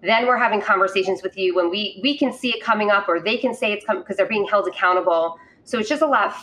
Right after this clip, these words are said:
faster when you're being, when you're coached through it, because you just have more eyes on it and you have the, the investment already that this is what you're gonna focus on right now.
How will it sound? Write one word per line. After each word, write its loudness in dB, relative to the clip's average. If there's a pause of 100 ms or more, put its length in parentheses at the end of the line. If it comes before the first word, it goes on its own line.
faster 0 (340)
when 2
you're 2
being, 0 (720)
when 2
you're 2
coached 0
through 0
it, -2
because -2
you -6
just -4
have 0
more 4
eyes 2
on 2
it 0
and 0
you -4
have 0
the, 2 (720)
the 0
investment 0
already 2
that 0
this -4
is -12
what 2
you're -2
gonna 0
focus -4
on -4
right -12
now. -14